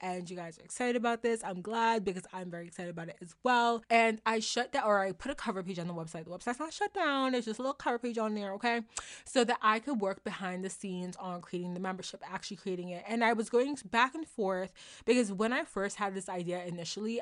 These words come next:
I thought it would live on a completely different platform. I had a whole different idea of how it would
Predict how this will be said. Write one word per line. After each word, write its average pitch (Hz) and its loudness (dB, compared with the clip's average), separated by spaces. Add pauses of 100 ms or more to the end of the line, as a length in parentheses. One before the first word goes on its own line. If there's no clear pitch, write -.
I 196 0
thought 247 -2
it 269 -4
would 214 -4
live 180 -4
on 180 -2
a 180 -8
completely 175 -10
different 170 -12
platform. 247 -2
I 180 -6
had 214 -4
a 220 -2
whole 190 -4
different 180 -8
idea 180 -8
of 175 -10
how 175 -8
it 180 -10
would 180 -12